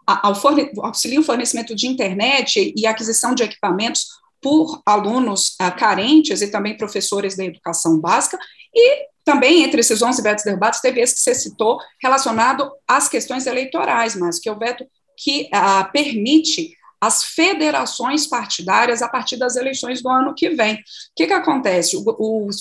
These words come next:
Congresso tinha votado esse projeto, o presidente Jair Bolsonaro tinha vetado, dizendo que as federações eram semelhantes às coligações partidárias que estão proibidas,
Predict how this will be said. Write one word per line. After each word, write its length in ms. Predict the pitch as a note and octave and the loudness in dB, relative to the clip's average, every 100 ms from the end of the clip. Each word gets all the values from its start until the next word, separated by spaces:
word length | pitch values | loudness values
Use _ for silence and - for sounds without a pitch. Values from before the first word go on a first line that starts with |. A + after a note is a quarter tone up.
| - - | -14 -8
Congresso 380 | G#3 G3+ F#3 - | -6 -2 -2 -2
tinha 100 | F3 | -4
votado 320 | F3 E3+ E3 | -6 -6 -4
esse 160 | D#3+ | -6
projeto, 560 | - D#3+ F#3 A3+ - - | -4 -2 0 0 -2 -4
o 220 | A#3+ D4 D4 | -2 -2 0
presidente 560 | A#3 G#3+ G3+ F#3+ G3 | 0 0 -2 -4 -4
Jair 220 | F#3 F#3 F#3+ | -4 -4 -4
Bolsonaro 440 | F3+ F3+ F3 F3 | -4 -2 -2 -4
tinha 260 | - G3 G3 | -4 -4 -4
vetado, 540 | F3+ E3+ F#3+ G3+ C4+ | -4 -4 0 0 0
dizendo 400 | A3 G#3+ G#3+ G#3+ | -2 -2 -2 -4
que 80 | G#3 | -4
as 140 | - | -4
federações 640 | - G3+ G#3+ B3+ - D#4 D#4+ | -2 -2 0 0 0 2 2
eram 160 | C4 | 0
semelhantes 600 | C4 A#3+ A3 G3 G#3 B3+ | 0 -2 -2 -4 -4 -2
às 140 | A3 - | -4 -4
coligações 720 | C4+ D4+ B3 G#3+ G3+ F#3 - | 0 0 0 -2 -2 -4 -4
partidárias 540 | G#3+ A3+ D#4 - A#4 | -6 -6 -2 0 0
que 80 | - | -2
estão 320 | G4+ C4 B3+ | -2 0 0
proibidas, 640 | C4 B3 G3+ G3 G3 G#3+ | 2 0 0 -2 -2 -2